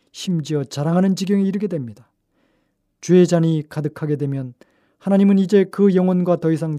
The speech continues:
다투-, 다투지 않으시고 죄 가운데 살도록 내버려 두십니다.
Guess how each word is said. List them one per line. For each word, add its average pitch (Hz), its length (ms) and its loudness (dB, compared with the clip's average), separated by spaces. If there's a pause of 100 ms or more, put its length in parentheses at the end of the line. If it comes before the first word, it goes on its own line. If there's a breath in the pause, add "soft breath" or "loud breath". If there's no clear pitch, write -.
다투-, 185 380 -12 (240)
다투지 196 480 -10
않으시고 180 520 -10 (760)
죄 170 200 0
가운데 160 520 -2
살도록 190 540 -8 (160)
내버려 160 400 -4
두십니다. 127 600 -14